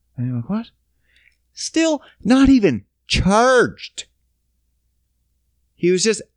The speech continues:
allocated. Three years. Still not even charged. That shouldn't be allowed. You should be like, "Okay, bitches, you're charged. If you can't prove it in this amount of time,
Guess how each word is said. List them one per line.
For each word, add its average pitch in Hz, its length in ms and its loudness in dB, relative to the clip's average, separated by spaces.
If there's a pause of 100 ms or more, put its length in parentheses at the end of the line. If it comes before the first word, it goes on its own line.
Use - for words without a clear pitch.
(100)
allocated. 196 680 0 (1120)
Three 269 260 0
years. 285 540 0 (800)
Still 285 460 -2
not 285 280 -4
even 285 380 -6
charged. - 680 -6 (1120)
That 320 140 2
shouldn't 302 300 0
be 214 100 4
allowed. 185 480 2 (480)
You 202 100 -6
should 214 100 0
be 233 80 4
like, 190 180 4
"Okay, 151 220 2
bitches, 120 480 0 (100)
you're 131 180 0
charged. 92 500 -8 (880)
If 123 100 -6
you 175 80 0
can't 220 180 4
prove 170 220 6
it 175 140 2
in 117 60 -2
this 151 160 0
amount 151 280 0
of 135 60 2
time, 208 280 2